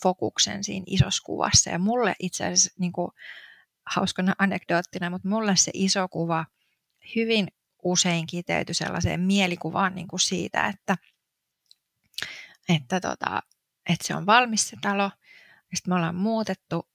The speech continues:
ja on syksy, ja sit noi terassilaudat, ää,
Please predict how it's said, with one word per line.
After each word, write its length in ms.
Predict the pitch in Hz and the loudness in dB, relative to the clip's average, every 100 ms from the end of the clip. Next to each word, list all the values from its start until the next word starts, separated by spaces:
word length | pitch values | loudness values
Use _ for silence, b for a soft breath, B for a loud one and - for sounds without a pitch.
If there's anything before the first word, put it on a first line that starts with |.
| 190 | -4
ja 80 | - | -2
on 140 | 185 180 | -2 -2
syksy, 640 | - 240 - - - 208 - B B B B _ - | -2 -4 -2 -2 0 -2 -4 B B B B _ -4
ja 60 | 180 | 0
sit 180 | 185 180 | 0 0
noi 180 | 175 190 | -2 0
terassilaudat, 880 | 220 226 202 - 185 175 170 170 180 - - _ - | 2 4 2 0 -2 -2 0 -2 -6 -10 -20 _ -6
ää, 260 | 160 160 - | -4 -2 -6